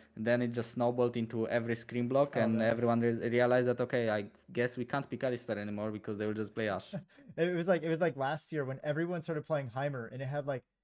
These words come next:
Speaker 2: nobody
Speaker 1: Yeah.
Speaker 2: was winning on Heimer except for Beryl. <laughs> It was so
Speaker 1: <laughs>
Speaker 2: bad. But I guess it was so disgusting in scrims, everybody kept banning it or picking it.
Speaker 1: Yeah.
Speaker 2: Um,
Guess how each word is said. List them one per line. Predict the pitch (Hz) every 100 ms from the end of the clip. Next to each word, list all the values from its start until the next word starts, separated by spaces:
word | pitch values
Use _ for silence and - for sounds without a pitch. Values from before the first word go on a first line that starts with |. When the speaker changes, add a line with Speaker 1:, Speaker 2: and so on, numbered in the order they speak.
| -
Speaker 2:
nobody | 143 165 196 214
Speaker 1:
Yeah. | 180
Speaker 2:
was | 131
winning | 147 190 160
on | 131
Heimer | 123 151 151 120
except | 120 - 151
for | 147
Beryl. | 127 127 123 104 -
<laughs> | -
It | 151 160
was | 190 160
so | - 156
Speaker 1:
<laughs> | 123
Speaker 2:
bad. | 131 131 127 - 233 - -
But | 185 180 151 - - -
I | 165
guess | 202 214
it |
was | 196 156
so | 196 196
disgusting | 170 - 170 156 175
in | 143
scrims, | 127 - 170 151 -
everybody | 156 160 151
kept | 143 139 - _ -
banning | 143 151 175
it | 143
or |
picking | 120 156 151 120
it. | 113 107 _ _ _ _ _
Speaker 1:
Yeah. | 143 139 131 98
Speaker 2:
Um, | 120